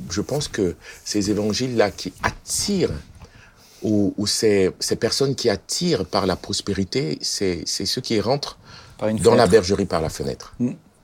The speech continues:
Speaker 1: Mais du coup, ils passent pas par la porte.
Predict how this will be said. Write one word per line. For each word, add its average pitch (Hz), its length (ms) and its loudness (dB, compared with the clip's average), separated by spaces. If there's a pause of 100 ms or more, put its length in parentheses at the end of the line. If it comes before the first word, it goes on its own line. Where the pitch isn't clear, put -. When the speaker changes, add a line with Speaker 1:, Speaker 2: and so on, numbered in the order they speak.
(600)
Speaker 1:
Mais 107 340 2
du 123 100 0
coup, 175 140 -2
ils 151 60 0
passent 127 180 0
pas 139 120 2
par 131 180 2
la 127 100 2
porte. - 440 0